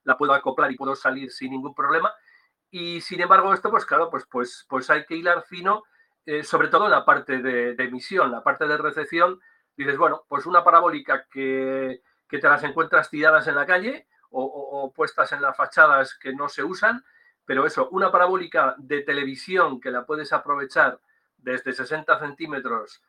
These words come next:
la pones mirando al satélite y estás de alguna manera ya, si tienes un, un, un receptor, un, un S D R o, o, o, o, bueno, incluso sin eso, que dices,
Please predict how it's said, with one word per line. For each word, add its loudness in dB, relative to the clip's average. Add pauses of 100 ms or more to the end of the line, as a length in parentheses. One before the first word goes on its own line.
(220)
la 2
pones 2
mirando 0
al 4
satélite -4 (360)
y -8 (160)
estás 2
de 0
alguna 2
manera -2
ya, 0
si -12
tienes -8
un, -6 (440)
un, -4
un -12
receptor, 4
un, -6
un -10
S -8
D -2
R 4
o, -2
o, -2 (320)
o, -2
o, -6
bueno, 4 (220)
incluso -2
sin -6
eso, 0
que -8
dices, -8